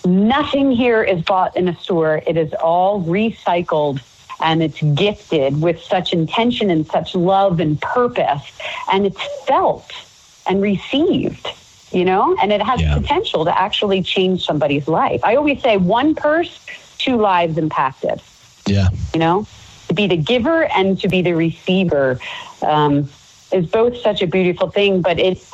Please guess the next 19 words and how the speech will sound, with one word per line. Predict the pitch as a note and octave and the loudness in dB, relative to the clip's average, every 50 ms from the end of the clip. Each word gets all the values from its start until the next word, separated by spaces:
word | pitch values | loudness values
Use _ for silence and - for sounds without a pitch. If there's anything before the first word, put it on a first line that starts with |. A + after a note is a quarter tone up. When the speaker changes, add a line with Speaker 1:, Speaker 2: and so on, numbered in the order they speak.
| - - - - - - - - - _ - - - - - - - - _ _ _ _ _ _ | -20 -20 -20 -20 -20 -20 -20 -20 -20 _ -12 -12 -10 -8 -10 -10 -10 -14 _ _ _ _ _ _
Speaker 1:
it | A3 G#3+ G3+ F#3 | 0 0 2 2
really | G3+ G#3 A#3+ B3+ C#4 C#4 C4 B3+ A#3+ A#3 G3 F#3+ | 2 2 2 2 2 2 2 2 2 2 2 2
is | G#3 G3+ G3+ G3+ G3 G3 F3+ F3+ | 4 4 4 4 2 0 0 -2
important | - F#3+ F#3 F3+ D#3+ - - A#3+ A3 A3 - F#3+ G3 F#3 F#3 F#3 - | 0 0 0 0 -2 -2 -2 0 0 0 0 0 0 0 0 -2 -2
for | - - F#3 D#3+ | -4 -2 -2 -2
people | - - A3 G3 - F#3+ F3+ E3+ E3+ E3 D#3+ - - | -2 -2 -2 0 0 2 2 4 2 2 0 -4 -10
to | - - G#3+ F#3 F3+ E3+ - - - - | -6 -2 0 0 0 0 -2 -6 -10 -8
have | - - - A3 G3 G3+ G3 | -6 -4 0 0 0 2 2
that | G3+ F3+ E3+ | 2 2 2
awareness, | E3+ E3 E3+ F#3 G3 G3 G3 F#3+ F#3 F#3 - - | 0 0 2 2 2 2 2 0 0 -2 -4 -4
whether, | F#3 F3+ E3+ F3 F3 F3 F3+ | -2 0 0 0 0 0 -2
no | - E3 D#3+ E3 F#3 F#3+ | -2 -2 0 0 2 2
matter | G3 G3+ G3 F#3 F#3 F3 | 2 2 2 2 2 2
what | E3 D#3+ D#3+ A3+ D4+ - - G3 | 2 2 2 2 0 0 0 -2
organization | G3 G3 E3 F#3+ F#3 E3 E3 F3 D#3+ D#3+ - F#3+ | -2 -2 0 0 0 0 0 -2 -2 -2 -2 -2
you're | E3+ D#3 | -2 -2
giving | D3 C#3+ F3+ D#3+ F#3 F#3 E3 | 0 0 -2 0 0 -2 -2
to | - - F3 | -2 -2 0
this, | D3 E3 E3 D#3 | 0 0 -2 -2